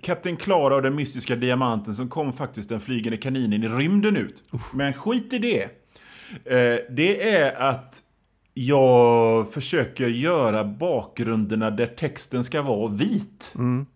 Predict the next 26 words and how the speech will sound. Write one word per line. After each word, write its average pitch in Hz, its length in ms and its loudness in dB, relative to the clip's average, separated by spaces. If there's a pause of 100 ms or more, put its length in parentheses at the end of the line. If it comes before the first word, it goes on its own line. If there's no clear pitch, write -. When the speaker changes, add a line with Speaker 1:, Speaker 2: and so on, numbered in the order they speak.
Speaker 2:
Ja, 131 120 -4
det 160 80 -4
är 135 140 -2
jävla 131 380 -2
Speaker 1:
I 107 40 0
så, 143 180 0
så 110 100 0
Speaker 2:
bra. 98 120 2
Speaker 1:
mycket 131 160 -2
som 147 100 -2
möjligt. 117 380 0 (1080)
Antingen 190 520 4
att 226 100 2
jag 226 120 6
låter, 208 160 0
typ, 208 200 -2
om 185 140 2
de 196 120 2
är 220 80 4
utomhus 180 680 0 (280)
så - 180 -2
låter 175 320 2
jag 156 100 6
himlen 170 880 2 (280)
vara 143 340 0
vit. 160 680 -4